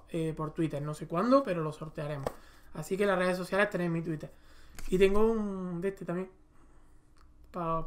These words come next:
pa, no me acuerdo cómo se llama, ya se me ha olvidado. Bueno, eh, Falmún y la gema de oscuridad, puedo decir, un libro de fantasía muy entretenido. Se, como es muy cortito, a mí se me ha hecho corto,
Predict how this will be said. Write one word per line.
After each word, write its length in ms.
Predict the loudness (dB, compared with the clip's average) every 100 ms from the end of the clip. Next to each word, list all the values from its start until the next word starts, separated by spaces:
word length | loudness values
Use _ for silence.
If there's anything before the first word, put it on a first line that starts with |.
| -4
pa, 300 | -4 -4 -4
no 100 | -6
me 100 | -6
acuerdo 260 | -2 -4 -4
cómo 120 | -6
se 80 | -6
llama, 140 | -8 -10 -14 -14
ya 160 | -14 -12
se 80 |
me 60 | -10
ha 40 | -8
olvidado. 240 | -8 -8 -14 -16 -12 -10 -10 -4
Bueno, 240 | 4 6 6 2
eh, 420 | 4 4 4 2
Falmún 380 | 4 6 8 8
y 60 |
la 80 | 6
gema 200 | 4 4
de 80 | 4
oscuridad, 520 | 4 4 8 10 10
puedo 160 | 8 4
decir, 280 | 4 2 2
un 100 | 2
libro 200 | 2 2
de 80 |
fantasía 720 | 2 0 0 -2 2 8 10 10
muy 360 | 6 2 2
entretenido. 720 | 2 0 0 4 8 8 8 4 -8 -20 -18
Se, 400 | 2 4 4 2
como 180 | 0 4
es 80 | 4
muy 180 | 2
cortito, 420 | 2 2 2 2 2
a 40 |
mí 80 | 2
se 120 | 0
me 80 | -2
ha 60 |
hecho 140 | -2 0
corto, 420 | 2 4 4 2